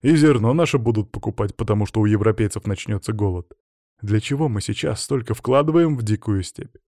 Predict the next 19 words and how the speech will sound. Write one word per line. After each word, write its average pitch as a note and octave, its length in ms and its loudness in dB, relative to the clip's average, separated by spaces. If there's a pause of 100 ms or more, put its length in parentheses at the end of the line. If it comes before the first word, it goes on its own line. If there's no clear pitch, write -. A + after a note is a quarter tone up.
(420)
Ведь A2+ 340 -4
это C3+ 280 -2
будущая G#2+ 580 2
житница A2 520 -2
не G#2 120 0
только A2+ 420 -2
Руси». - 400 -8 (920)
«Тебя D3+ 280 -4
совсем D3+ 460 -2
отодвинули D3 520 2
от B2 120 2
важных C#3 320 0
дел D3 180 4
после C#3+ 300 0
того, C#3 300 2
как B2 180 -6
канцелярию C#3+ 560 2
возглавила C#3 560 2
Наталья?» C#3+ 560 -6